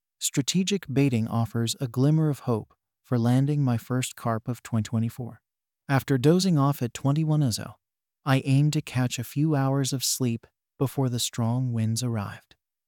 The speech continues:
However, around midnight, the flapping of the overwrap disrupted my rest, prompting me to secure pegs doubly and triply. Over the years, I've learned the importance of reinforcing weak spots and corners during setup,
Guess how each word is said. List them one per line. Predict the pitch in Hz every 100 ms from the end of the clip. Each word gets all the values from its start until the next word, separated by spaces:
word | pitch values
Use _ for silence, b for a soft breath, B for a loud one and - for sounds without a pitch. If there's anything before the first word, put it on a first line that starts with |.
| _ _
However, | - 127 139 120 110 - -
around | 120 123 123
midnight, | 135 160 120 110 110 _ _ _ _ 135
the |
flapping | 117 - 175 180 156 139
of | 117
the | 120
overwrap | 127 131 131 143 151 -
disrupted | 131 - 143 - 139
my | 120
rest, | 113 113 107 - - _ _ _ _ _
prompting | - 208 214 151 127
me | 120
to | - 120
secure | - - 143 143
pegs | 131 - 135 127
doubly | 117 131 143 151 160 156
and | 120
triply. | - 147 - - _ _ _ _ _ _
Over | 147 147
the | 143
years, | 127 120 107 110 - B B B
I've | - 143
learned | 139 160 190 180
the | 151
importance | 123 - 147 151 151
of | 135 110
reinforcing | 131 170 165 - 147 143 151 139
weak | 123 143
spots | - - 127 135 -
and | 151 127
corners | - 170 127 110
during | - 117 117 123
setup, | - 147 110 -